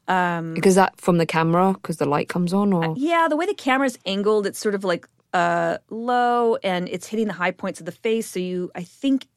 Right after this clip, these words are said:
Speaker 1: I have not been in the animation room when they're working on this. It would be interesting to see from their perspective what they're seeing, but I think it's distracting to have, like, the, the nose might be really shiny
Speaker 2: Mm-hmm.
Speaker 1: and pops out and it's distracting.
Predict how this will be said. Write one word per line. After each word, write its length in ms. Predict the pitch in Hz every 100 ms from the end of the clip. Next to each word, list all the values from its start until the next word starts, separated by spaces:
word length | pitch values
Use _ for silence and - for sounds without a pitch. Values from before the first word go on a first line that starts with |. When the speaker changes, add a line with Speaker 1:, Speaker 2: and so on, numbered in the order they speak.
| -
Speaker 1:
I 100 | 190
have 100 | 202
not 200 | 226 - - _ -
been 160 | 202
in 200 | 202 190
the 140 | 190 -
animation 480 | 175 175 175 - 175
room 220 | 170 170
when 100 | 160
they're 200 | 156 151 170
working 340 | 165 - 202
on 140 | 208
this. 180 | 226 240
It 40 | 170
would 40 |
be 160 | 156 156
interesting 400 | 151 160 175 160
to 60 |
see 280 | 147 160 156 - - _ _
from 160 | 196 185
their 160 | 165 160
perspective 500 | 202 - 202 185 165
what 140 | 151
they're 100 | 165
seeing, 400 | - 175 165 165
but 160 | 160 - - - -
I 100 | 190
think 180 | 226 220
it's 100 | -
distracting 640 | 180 - 175 - - 170
to 80 | 165
have, 240 | 156 151 -
like, 200 | - -
the, 120 | 165 - -
the 140 | 185
nose 480 | 165 165 170 165 160
might 160 | 160 -
be 100 | -
really 240 | - -
shiny 440 | - - 160 160 156
Speaker 2:
Mm-hmm. 200 | 165 151
Speaker 1:
and 180 | 170 165
pops 320 | - - -
out 220 | 160 151 -
and 160 | 165
it's 160 | 160 -
distracting. 580 | - - 156 156 165